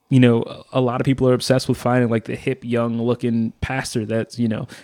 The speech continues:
"Oh yeah, I could see myself hanging out with this person on the weekends," or, um,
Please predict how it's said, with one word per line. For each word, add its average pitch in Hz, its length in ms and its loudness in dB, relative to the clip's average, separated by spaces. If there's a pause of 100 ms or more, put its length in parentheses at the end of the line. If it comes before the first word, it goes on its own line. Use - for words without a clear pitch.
(140)
"Oh 143 200 4
yeah, 127 280 6
I 113 40 -2
could 123 160 0
see - 140 0
myself 117 360 -2
hanging 123 280 -2
out - 140 -6
with 127 80 -4
this 123 160 -4
person 123 400 -2
on 123 80 2
the 123 40 4
weekends," 123 560 2
or, 113 300 0 (420)
um, 113 520 -2